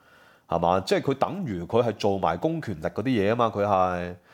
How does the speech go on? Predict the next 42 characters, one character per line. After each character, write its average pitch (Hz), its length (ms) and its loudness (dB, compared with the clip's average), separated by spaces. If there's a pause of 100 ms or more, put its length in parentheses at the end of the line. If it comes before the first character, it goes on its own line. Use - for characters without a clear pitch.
(340)
係 95 120 4
嘛？ 117 120 8
正 151 220 -2
正 147 180 0
就 127 100 4
係 117 100 8
因 190 240 0
為 107 180 4
佢 117 160 -4
恃 113 340 -4
住 101 200 -6
有 87 440 -2
咁 131 240 0
多 139 140 4
fan 135 280 0
base， 123 380 -2 (520)
恃 120 400 4
住 127 160 0 (320)
佢 117 220 2
而 - 20 -4
家 143 100 4
佢 123 100 2
有， 113 140 2
有， 107 200 0 (120)
有， 117 160 2
有 117 80 2
咁 113 140 0
多 135 160 4
個 120 60 -4
user， 113 420 0 (560)
喂， 120 100 4
個 131 160 2
個 139 160 4
人 87 140 0
都 160 160 0
會 120 60 2
利 101 100 0
用 98 160 -4
Twitter 95 280 -2
嚟 76 80 -4
發 95 280 0
言， 76 120 -12